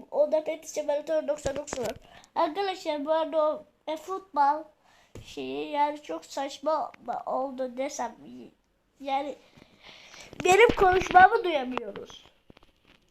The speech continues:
Yani anlatabiliyor muyum? Yani oyunun sesi geliyor. Benim konuşmam azıcık geliyor. Hatta Talhagil'de izledik. Vallahi.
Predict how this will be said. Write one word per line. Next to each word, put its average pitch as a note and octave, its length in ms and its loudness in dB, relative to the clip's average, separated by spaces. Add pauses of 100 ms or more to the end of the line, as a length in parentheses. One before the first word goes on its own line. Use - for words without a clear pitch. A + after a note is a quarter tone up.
(1120)
Yani C#4+ 300 2
anlatabiliyor D#4 720 2
muyum? C4+ 340 -12
Yani E4+ 420 0
oyunun F4 360 4
sesi F4 500 0
geliyor. A#3 380 -8
Benim F4 340 -2
konuşmam G#4 440 2
azıcık G#4+ 380 6
geliyor. - 300 -2
Hatta E4 420 6 (160)
Talhagil'de D#4 1000 0
izledik. E4 680 -10 (1400)
Vallahi. D#4+ 680 2